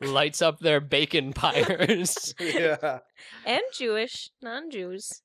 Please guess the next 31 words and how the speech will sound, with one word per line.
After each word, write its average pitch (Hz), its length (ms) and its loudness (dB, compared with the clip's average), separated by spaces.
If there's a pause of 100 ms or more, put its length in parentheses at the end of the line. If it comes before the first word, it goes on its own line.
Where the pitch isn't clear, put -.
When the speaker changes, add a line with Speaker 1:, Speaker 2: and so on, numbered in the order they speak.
Speaker 1:
Jews 147 200 -2
don't 135 160 2
eat 131 100 -4
bacon? 139 400 0
Speaker 3:
No, 277 300 -4
we 180 120 -6
don't 247 180 -6
eat - 80 -4
Speaker 1:
This 185 220 4
Speaker 3:
bacon. 156 140 0
Speaker 1:
Jew 131 180 6
does. 117 720 2 (220)
Speaker 2:
I 175 120 -2
do 262 240 -8
wanna 233 240 -2
point - 260 2
out 143 220 -2
one 139 220 2
thing, 110 340 0 (200)
Speaker 3:
<laughs> - 200 -20
Speaker 2:
is 160 200 -2
that 156 180 2
as 196 260 2
Pippin 185 380 -2
is 127 140 -4
lighting, 120 640 -2 (340)
as 160 180 -2
he's 190 200 -6
burgling 151 760 4
the 127 80 -4
pyre, 113 540 0